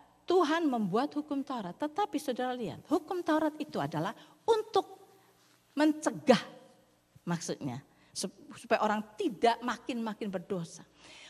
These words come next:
Hukum Taurat tidak menyelamatkan manusia, tetapi untuk menunjukkan bahwa manusia berdosa. Nah, sekarang saudara,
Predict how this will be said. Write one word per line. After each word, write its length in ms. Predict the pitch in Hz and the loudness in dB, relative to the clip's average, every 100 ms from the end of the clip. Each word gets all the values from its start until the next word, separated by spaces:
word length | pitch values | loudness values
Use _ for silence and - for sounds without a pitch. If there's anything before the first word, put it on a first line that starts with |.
| - | 2
Hukum 320 | 381 453 381 | 4 4 4
Taurat 320 | 359 359 359 | 4 4 4
tidak 320 | 427 262 294 | 4 6 4
menyelamatkan 480 | 262 262 262 254 254 | 2 0 2 0 -2
manusia, 480 | 247 240 226 - 165 | -2 -2 -4 -2 -4
tetapi 400 | 262 - 302 302 | -4 -4 -4 -2
untuk 160 | 269 262 | -4 -2
menunjukkan 720 | 262 214 202 - - 359 214 - - - | 0 0 -4 0 4 4 2 -4 -18 -4
bahwa 160 | 190 190 | -2 -2
manusia 320 | 196 190 226 | -4 -4 -2
berdosa. 400 | 208 269 220 160 - _ _ _ _ _ _ _ _ _ _ | -2 -2 -4 -10 -14 _ _ _ _ _ _ _ _ _ _
Nah, 160 | 254 240 | 0 0
sekarang 320 | - 440 339 | 4 6 6
saudara, 320 | - 277 311 | 2 2 0